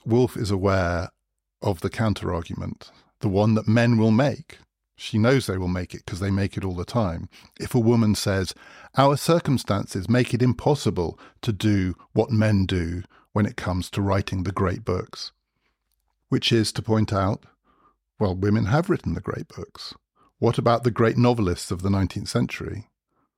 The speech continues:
If you leave Dickens out of it, who are the great novelists of the nineteenth century? Jane Austen,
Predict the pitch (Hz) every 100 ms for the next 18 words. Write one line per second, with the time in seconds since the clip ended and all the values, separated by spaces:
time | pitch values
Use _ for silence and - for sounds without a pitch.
0 | _ _ _ - 101 101 - 117 110 95
1 | 101 101 - - - 127 165 151 110 95
2 | - 92 90 87 - 101 95 92 - 104
3 | - 98 - 85 98 _ _ - 113 104
4 | 98 - - 104 120